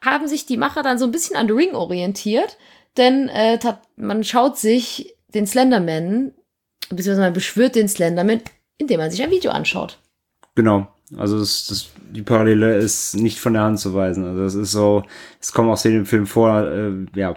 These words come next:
Speaker 2: da hatte ich ja wirklich, da hatte ich wirklich Flashbacks zu The Ring, wo jemand sagt, "Nein, schau es dir nicht an." Also,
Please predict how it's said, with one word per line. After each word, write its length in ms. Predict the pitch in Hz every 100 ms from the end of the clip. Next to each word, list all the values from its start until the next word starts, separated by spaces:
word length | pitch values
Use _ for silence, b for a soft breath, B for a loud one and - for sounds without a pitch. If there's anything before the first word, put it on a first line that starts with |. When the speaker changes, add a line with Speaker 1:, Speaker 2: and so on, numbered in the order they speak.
| -
Speaker 2:
da 140 | 95
hatte 120 | 101
ich 40 | 101
ja 100 | 101
wirklich, 220 | 104 104
da 60 | 101
hatte 80 | 101
ich 60 |
wirklich 160 | 107 101
Flashbacks 580 | - 113 - 113 107 -
zu 100 | 107
The 80 | 107
Ring, 380 | 104 110 110 104
wo 60 |
jemand 240 | 104 104 98
sagt, 240 | 110 110
"Nein, 360 | 180 160 131 117
schau 240 | 180 170
es 120 | 147
dir 140 | 156 143
nicht 280 | 160 -
an." 240 | 117 113 101
Also, 300 | 107 117